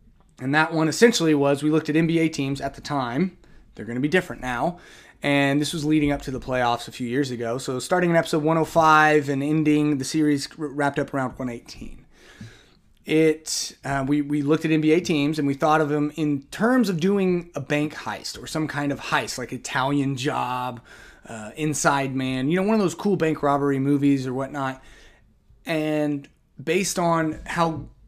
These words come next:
their roster and what they look like, you know, typically you say, "Can this team win a championship?" And we said, "Can this, could this team rob a bank?" And it was pretty fun.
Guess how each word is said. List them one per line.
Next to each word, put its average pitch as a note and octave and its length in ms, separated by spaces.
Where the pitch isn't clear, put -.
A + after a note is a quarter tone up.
their C#3+ 240
roster D3+ 580
and B2+ 80
what C3 140
they B2 80
look - 240
like, A#2+ 320
you D#3+ 120
know, C#3 40
typically F#3+ 280
you E3+ 40
say, D#3 160
"Can E3+ 220
this D3+ 140
team D3+ 160
win C3+ 100
a B2 60
championship?" C#3+ 540
And C3 100
we D3+ 40
said, C3+ 200
"Can F#3+ 200
this, E3+ 140
could G#3+ 200
this E3 100
team D#3 240
rob C3+ 180
a A2 40
bank?" A#2 420
And C#3 160
it D3+ 40
was D3+ 100
pretty C3 180
fun. - 280